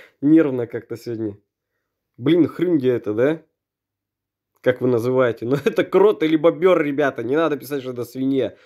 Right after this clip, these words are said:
Ну, как вы определили, что свинья? Где вы такие зубы у свиньи видели? Из-за жопы, что ли?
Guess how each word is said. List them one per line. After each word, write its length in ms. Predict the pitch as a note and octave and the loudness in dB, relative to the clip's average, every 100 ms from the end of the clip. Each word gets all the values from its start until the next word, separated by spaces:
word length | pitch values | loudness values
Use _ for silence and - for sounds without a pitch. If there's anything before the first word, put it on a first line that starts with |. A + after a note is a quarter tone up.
| _ | _
Ну, 100 | D3+ | -4
как 200 | C#3+ F#3 | 0 0
вы 80 | D3 | 0
определили, 400 | C3+ C#3 C3+ C#3 | -2 -4 -2 -4
что 200 | A#2+ B2 | -4 -12
свинья? 320 | - B2+ B2+ | -10 -4 -2
Где 140 | A2 D3 | 0 -2
вы 80 | C#3 | -4
такие 300 | A2 G#2 A#2 | -8 -8 -8
зубы 280 | A#2+ G#2+ | -6 -4
у 80 | G#2+ | -6
свиньи 320 | G2+ A2 A2+ | -6 -4 -2
видели? 360 | G#2 G2+ - G#2 | -2 -4 -6 -4
Из-за 240 | A2 A#2+ | -2 0
жопы, 280 | C3 D3+ D3+ | 0 -2 -4
что 200 | G2 - | -16 -18
ли? 120 | - | -20